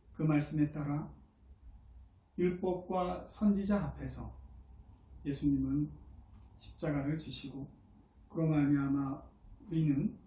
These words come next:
죄의 용서를 받았습니다. 또한 그렇게 죄의 용서를 받은 우리에게 성령님께서 함께 하셔서 우리의 마음을 변화시키시고 우리가 하나님을 사랑하며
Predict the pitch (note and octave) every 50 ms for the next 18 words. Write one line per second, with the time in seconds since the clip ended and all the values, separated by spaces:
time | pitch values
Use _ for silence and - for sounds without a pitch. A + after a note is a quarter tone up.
0 | - - - - - - - - D3 C#3+ D3 D3 C#3+ C#3 C3 B2+ C3+ C#3+ D3 C#3+
1 | C#3 C#3+ C#3 C3+ C3+ D#3 E3 E3 - - - - - - C3+ C3+ C#3 C3+ - -
2 | - - - - - - - - - - - - - - - - - - - -
3 | - - - G3+ G3 F#3+ F3 E3 D#3 C#3+ - - - - - - - - - -
4 | - - - - - - - - - - G3 G3+ G3 - G3+ F#3+ G3 - G3 G3+
5 | A3+ A#3 G#3+ F#3+ F#3 F#3 F#3+ G3+ G3+ G3 F#3+ - - D3+ D3 C#3+ D#3+ D#3+ D#3+ D3
6 | C#3 C#3+ C#3+ C3 C3 B2+ C#3 D3 C#3 C3+ C3+ - - - E3 E3 E3 D#3+ D3+ D3+
7 | D3 C#3+ C#3 C#3+ D3 C#3+ C3+ C#3+ C#3+ D3 - - - - - - - - - E3
8 | D#3 D3 D3 - D3+ D3 C#3+ C#3 C#3+ C3+ C3+ - C3 B2 - - - - - -
9 | - - - - - - - - - D3+ D3+ D3+ D3+ D3 D3 C#3+ D3 C#3+ D3 D3
10 | D3 - D3+ D3 D3 D3 - - - - - - - C#3+ C3+ C#3 D3+ G#3 - -
11 | - - - - - - - - C#3+ D3 D#3+ D3+ - E3 D3+ C#3+ C#3+ C#3+ C#3+ C#3+
12 | C#3+ - - D3 D3 C#3+ C#3 C3+ C3 C3+ C#3 C#3 C#3